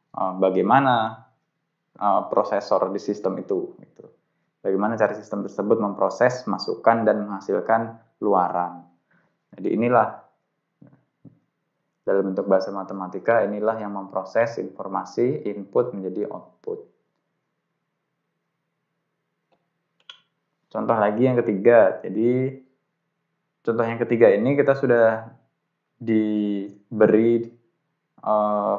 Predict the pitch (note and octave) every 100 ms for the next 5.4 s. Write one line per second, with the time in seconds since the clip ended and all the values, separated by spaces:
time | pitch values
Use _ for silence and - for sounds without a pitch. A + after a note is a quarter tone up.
0 | - - A2 G#2 F2 G#2+ G#2 G2 F2+ -
1 | _ _ _ _ _ _ _ _ _ _
2 | _ _ _ _ _ _ _ _ _ _
3 | _ _ _ _ _ _ _ _ _ _
4 | _ _ _ _ _ - A2+ G#2+ G#2+ G#2
5 | G#2 G2+ G2+ G2+